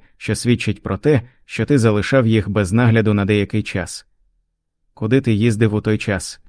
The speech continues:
В К, я, я просто їздив навколо, мабуть. Сторінка сто два. Головний детектив, інспектор Нолан. Добре, правильно, Біллі. А що ти взяв у Мелісси Дьюї?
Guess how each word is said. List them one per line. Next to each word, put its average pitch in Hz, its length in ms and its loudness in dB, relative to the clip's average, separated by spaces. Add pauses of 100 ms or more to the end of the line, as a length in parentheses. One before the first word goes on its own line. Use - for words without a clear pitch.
(160)
В 113 140 -4
К, 113 180 2
я, 110 360 0
я 107 180 0
просто 117 400 -2
їздив 107 400 0
навколо, 107 460 0
мабуть. 98 460 -4 (180)
Сторінка 110 540 0
сто 113 260 -4
два. 101 300 -2 (420)
Головний 110 480 4
детектив, 107 480 0
інспектор 107 580 -2
Нолан. 104 380 0 (500)
Добре, 117 360 2
правильно, 104 480 0
Біллі. 101 360 0 (420)
А 101 160 -4
що - 220 0
ти 135 100 0
взяв 110 300 4
у 113 60 4
Мелісси 107 520 0
Дьюї? 104 500 -2